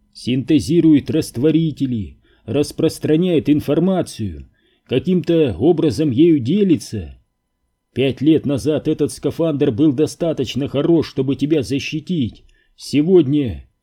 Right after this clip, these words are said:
Чёрт, да он практически бесполезен». Хайс стукнул по атмосферному регулятору. Над головой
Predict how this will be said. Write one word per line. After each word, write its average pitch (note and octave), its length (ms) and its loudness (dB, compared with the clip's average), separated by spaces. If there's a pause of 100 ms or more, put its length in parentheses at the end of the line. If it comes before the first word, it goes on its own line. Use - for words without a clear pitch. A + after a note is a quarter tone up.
(160)
Чёрт, E3+ 640 -2 (220)
да C#3 180 -2
он E3+ 120 4
практически F3 600 -2
бесполезен». E3 1120 0 (920)
Хайс D3 760 -8 (240)
стукнул E3 760 -4
по A#2+ 220 -4
атмосферному C#3 720 -4
регулятору. A2+ 960 -4 (500)
Над G2 280 -4
головой A#2 800 -2